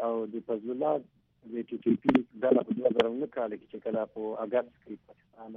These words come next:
عملیات پیل کړ په سوات کې، دوی ټول یو جایي دغه سیمو ته ولاړو او په دغه سیمو کې دوی اوسېدل او بیا په عین حال کې په پاکستان کې د افغاني طالبانو اوسېدل، دا کومه تعجب او نوې خبره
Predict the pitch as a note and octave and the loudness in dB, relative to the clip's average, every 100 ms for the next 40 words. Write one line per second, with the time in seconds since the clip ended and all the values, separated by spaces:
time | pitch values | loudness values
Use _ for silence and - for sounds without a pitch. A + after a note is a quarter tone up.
0 | G#2+ A2 A#2+ A#2 - A#2 A2+ - _ - | -4 2 2 2 -6 -16 -16 -20 _ -6
1 | A2+ A2+ - A2+ A2+ B2+ A#2+ A#2+ _ _ | -6 -6 -10 -8 2 4 2 -4 _ _
2 | _ - A2+ G#2 A#2 C#3+ C#3+ A2 G#2 A#2 | _ -8 -6 0 4 6 6 6 4 0
3 | A#2 - G#2+ A2+ A2 A2 A2 G#2+ B2 C#3 | -8 -4 -2 0 -2 -2 -2 -4 -2 -4
4 | C3+ E3 E3 - D#3+ D3+ D#3+ C#3+ D3 C#3 | -4 -8 -10 -6 -6 -4 -6 -6 -6 -2
5 | D#3+ D3 - _ _ _ - B2 B2 A2+ | -2 -2 -8 _ _ _ -10 -6 -4 -2
6 | A2+ C#3 C#3 B2 C3 B2+ C3 B2 - A#2 | 4 4 2 -2 -4 -6 -6 -8 -8 -8
7 | A2+ - D3 C3 C3 B2+ B2+ A#2+ B2 B2+ | -8 -6 -6 -6 -6 -8 -6 -4 -4 -4
8 | B2+ B2+ B2 B2 A#2+ A#2 B2 A2 A#2+ A#2 | -6 -6 -4 -6 -8 -10 -8 -4 -4 -4
9 | _ _ _ _ _ - C#3+ - D3+ C#3 | _ _ _ _ _ -8 -6 0 2 4
10 | C3+ - - A#2 A#2+ - A#2 A#2+ C3 B2+ | 4 2 0 -4 -10 -2 -2 0 -4 -4
11 | C3 C3 A#2+ A#2+ A#2+ A2+ - B2 B2+ A#2+ | -2 -2 -2 -4 -4 -8 -8 -4 -2 -2
12 | A#2 A2+ A2 | -4 -4 -4